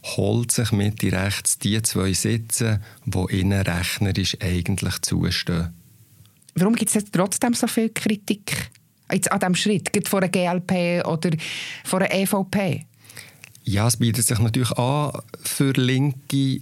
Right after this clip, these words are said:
Speaker 1: auf das einzuprügeln, der den Finger drauf zu haben. Aus einer,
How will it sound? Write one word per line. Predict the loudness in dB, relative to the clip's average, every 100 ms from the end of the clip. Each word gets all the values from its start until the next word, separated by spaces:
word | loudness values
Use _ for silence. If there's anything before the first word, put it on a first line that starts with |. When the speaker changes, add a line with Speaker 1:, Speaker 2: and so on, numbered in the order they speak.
| 0
Speaker 1:
auf | -2 0
das | 0 0
einzuprügeln, | 2 0 0 -2 0 0 0 0 0 0 0
der | 0 0
den | 0 0
Finger | 2 2 2 2 0 0
drauf | 0 0 0
zu | 0
haben. | 0 0 0 0 -2 -10 -18 -4
Aus | -2 2
einer, | 2 2 2 0